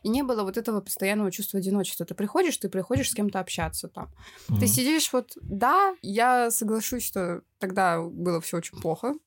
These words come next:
Speaker 2: У тебя?
Speaker 1: У меня, да.
Speaker 2: Мгм.
Speaker 1: Я себя вела очень маргинально, как и они все. <laughs>
Speaker 2: Как красиво ты щас говоришь. Давай, как это, м, что, в чем это выражалось, твоя
Speaker 1: Алкоголь,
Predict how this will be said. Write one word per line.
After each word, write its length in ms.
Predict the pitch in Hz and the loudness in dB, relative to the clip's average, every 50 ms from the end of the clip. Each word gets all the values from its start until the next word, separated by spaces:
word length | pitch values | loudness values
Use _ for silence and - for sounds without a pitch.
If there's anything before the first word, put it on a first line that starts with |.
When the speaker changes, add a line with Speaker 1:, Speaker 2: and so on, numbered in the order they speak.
| _ _ _ _ - | _ _ _ _ -6
Speaker 2:
У 40 | - | -2
тебя? 320 | - 123 110 98 95 117 - _ _ - | 0 2 2 2 0 -2 -6 _ _ -4
Speaker 1:
У 60 | - | 0
меня, 360 | 220 226 214 190 156 151 - - 285 302 | 2 4 4 4 2 2 0 -2 -6 -6
да. 240 | 359 160 175 165 - | -2 0 0 0 0
Speaker 2:
Мгм. 140 | - - - - | -2 -6 -10 -6
Speaker 1:
Я 360 | 208 196 190 190 185 180 185 | -2 0 0 2 2 2 0
себя 320 | 180 - - - 180 190 180 | 0 0 -2 0 0 0 0
вела 460 | 180 180 180 175 175 170 160 160 156 | 2 2 2 2 2 2 0 0 -2
очень 640 | - 170 175 170 - - 180 165 165 160 160 - - _ _ - | -4 -4 -2 -2 -2 -2 -2 -4 -4 -4 -6 -8 -10 _ _ -6
маргинально, 560 | 196 196 185 202 190 170 165 165 180 247 277 - _ _ _ _ - | -2 0 2 2 2 2 2 0 0 -2 -4 -6 _ _ _ _ -6
как 260 | - - 214 - - | -2 -2 0 2 2
и 40 | 233 | 2
они 280 | 220 214 214 214 240 | 4 4 4 4 4
все. 380 | 247 - - - 247 262 339 359 | 4 4 4 4 4 4 4 4
<laughs> 600 | 359 392 311 330 403 392 349 214 196 156 - - | 4 2 4 4 4 4 2 2 0 -2 0 0
Speaker 2:
Как 100 | 120 98 | 0 2
красиво 380 | - 117 123 - 147 127 113 107 | 2 2 4 4 4 4 4 4
ты 80 | 101 | 2
щас 200 | 104 - 120 107 | 0 0 0 2
говоришь. 180 | 107 117 110 107 | 4 4 4 4
Давай, 240 | 101 110 110 123 123 | 6 6 4 4 4
как 180 | - 117 104 113 | 2 0 0 -2
это, 400 | 107 - 101 98 95 - 98 98 - - - - 139 - - | -2 0 2 2 2 2 0 -2 -4 -6 -8 -6 -8 -6 -2
м, 240 | 101 104 101 - - | 0 0 0 0 -2
что, 320 | - - - 135 - - | -2 -2 0 0 0 -2
в 200 | 131 - - - | -4 -8 -6 -2
чем 180 | - - 131 120 | 2 2 4 4
это 120 | 107 123 | 4 4
выражалось, 720 | 107 113 120 117 120 120 107 101 101 98 101 - - - _ _ _ - | 4 4 6 6 6 6 4 4 2 0 -2 -4 -8 -10 _ _ _ -8
твоя 140 | - - 104 | -4 -2 0
Speaker 1:
Алкоголь, 220 | 202 208 214 - | 2 4 4 4